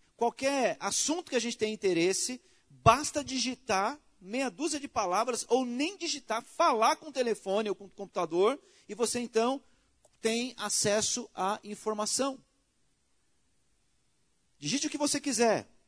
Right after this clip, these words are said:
vai aparecer lá vários sites falando, você vai ter definições. A questão é que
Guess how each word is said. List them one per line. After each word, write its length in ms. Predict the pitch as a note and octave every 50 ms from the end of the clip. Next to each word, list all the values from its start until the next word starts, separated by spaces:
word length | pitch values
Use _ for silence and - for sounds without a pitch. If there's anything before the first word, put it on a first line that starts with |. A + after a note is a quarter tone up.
| _ _
vai 140 | - C#3+ E3
aparecer 400 | E3 - F3+ F#3+ F3+ - - G3
lá 100 | G3 F#3
vários 340 | D3+ C#3+ F3 A3 A#3 A3 -
sites 300 | - G#3+ G#3+ G#3 - -
falando, 360 | A#3 G#3 G#3 G#3+ G#3+ F3+ D3+
você 80 | -
vai 120 | D3 D#3 D#3
ter 100 | - F3+
definições. 640 | F#3 F#3 - F#3+ G3+ F#3+ - - G#3+ A3 G#3+ - - - - _
A 80 | - F#3
questão 440 | - C4 B3+ - - D4 D#4+ D#4 C#4+
é 40 |
que 380 | A#3+ - C4 C4+ A#3 D3+ - -